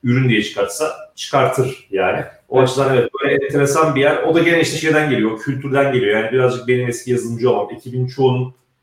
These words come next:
Speaker 1: yazılım background olmaları. Mesela gazeteci background çok az vardır bizde.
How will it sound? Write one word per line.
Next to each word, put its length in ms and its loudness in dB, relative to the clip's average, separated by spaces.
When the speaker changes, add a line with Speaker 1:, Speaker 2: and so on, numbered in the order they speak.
Speaker 1:
yazılım 560 -4
background 500 0
olmaları. 440 0
Mesela 320 -4
gazeteci 440 0
background 380 0
çok 180 -2
az 160 0
vardır 340 -2
bizde. 200 -16